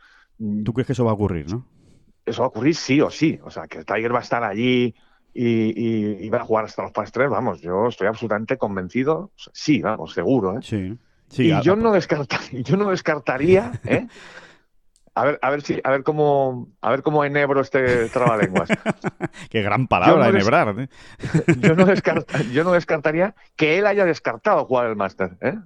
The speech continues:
Speaker 1: O sea,
Speaker 2: No, no, estoy de
Speaker 1: eh,
Speaker 2: acuerdo. Sí, sí, sí, en eso estoy de acuerdo, sí, sí. Él,
Speaker 1: yo
Speaker 2: él
Speaker 1: creo que él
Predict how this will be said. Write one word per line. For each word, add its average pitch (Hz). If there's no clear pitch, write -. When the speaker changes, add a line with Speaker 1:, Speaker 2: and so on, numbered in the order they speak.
Speaker 1:
O 98
sea, 110
Speaker 2:
No, 165
no, 170
estoy 123
de 113
Speaker 1:
eh, 113
Speaker 2:
acuerdo. 110
Sí, 139
sí, 139
sí, 127
en 113
eso 165
estoy 156
de 123
acuerdo, 87
sí, 104
sí. 101
Él, 123
Speaker 1:
yo -
Speaker 2:
él 233
Speaker 1:
creo 240
que 220
él 247